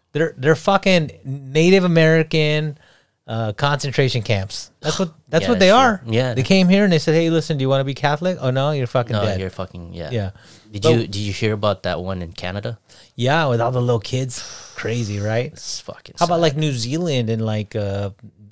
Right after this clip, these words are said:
Speaker 1: they got rid of all, like, uh, the Maoris and stuff like that, you
Speaker 2: Mm-hmm.
Speaker 1: know, like, the indigenous people.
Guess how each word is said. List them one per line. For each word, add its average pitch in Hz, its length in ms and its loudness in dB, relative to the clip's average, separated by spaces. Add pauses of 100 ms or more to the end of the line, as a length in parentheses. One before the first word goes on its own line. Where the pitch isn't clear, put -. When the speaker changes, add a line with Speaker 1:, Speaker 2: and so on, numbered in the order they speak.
(140)
Speaker 1:
they 117 100 -8
got 135 140 4
rid 127 160 2
of 117 60 0
all, 120 160 2
like, 110 260 -4
uh, 104 380 -4 (1040)
the 107 80 -10
Maoris 104 680 -2
and 98 140 -8
stuff - 220 -8
like 98 100 -8
that, 107 120 -4
you 107 80 -4
Speaker 2:
Mm-hmm. 107 120 -4
Speaker 1:
know, 107 180 0
like, 104 200 -4
the 117 60 -2
indigenous 110 460 -2
people. 107 440 -4